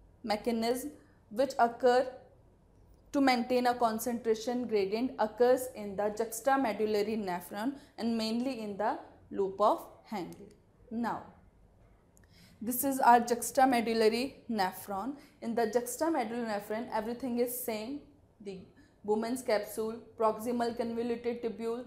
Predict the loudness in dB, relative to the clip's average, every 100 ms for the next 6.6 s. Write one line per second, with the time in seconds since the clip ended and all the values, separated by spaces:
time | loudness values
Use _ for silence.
0 | -4 -4 -2 -4 0 0 0 -4 -8 -4
1 | -2 -2 -2 -2 -4 -6 -4 -2 -2 -8
2 | -20 -14 -12 -4 -2 0 0 0 -2 2
3 | 0 2 -4 -2 -4 -6 -20 -20 -10 -8
4 | -4 -4 -2 2 2 2 2 2 0 -2
5 | -2 -4 -10 -20 _ -8 -6 -2 2 2
6 | 2 0 0 0 0